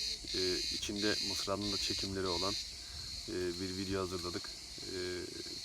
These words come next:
kendisi çok eğlendi, biz de çok eğlendik. E, yeni rotamızda görüşmek üzere. E, umarım beğenirsiniz. E, yorum yapan, soru sormak isteyen herkesin sorularına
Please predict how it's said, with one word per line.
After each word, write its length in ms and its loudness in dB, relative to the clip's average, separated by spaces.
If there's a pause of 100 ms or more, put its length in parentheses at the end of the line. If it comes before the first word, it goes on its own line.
kendisi 500 0 (500)
çok 160 -2
eğlendi, 380 0 (100)
biz 80 -2
de 60 -4
çok 220 -6
eğlendik. 400 -2 (880)
E, 80 -8 (840)
yeni 240 -2
rotamızda 460 0
görüşmek 440 -2
üzere. 300 0 (840)
E, 340 -4
umarım 360 0
beğenirsiniz. 560 2 (840)
E, 80 -2 (420)
yorum 260 2
yapan, 340 0 (280)
soru 160 -2
sormak 320 0
isteyen 260 -2
herkesin 440 0
sorularına 540 0